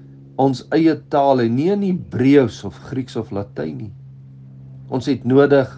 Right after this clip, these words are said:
om ook hierdie genade te besef. Kom ons luister dan na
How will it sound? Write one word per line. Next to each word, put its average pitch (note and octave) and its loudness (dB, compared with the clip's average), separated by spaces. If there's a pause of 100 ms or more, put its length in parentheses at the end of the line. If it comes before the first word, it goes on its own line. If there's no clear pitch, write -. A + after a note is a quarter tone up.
(640)
om B2+ -2
ook A2 -2
hierdie E3+ -2
genade F#2 -6 (420)
te A2+ -4
besef. A#2 -4 (1700)
Kom F#3+ 0
ons G3 0
luister C#3 0
dan F2+ -6 (1000)
na A2 0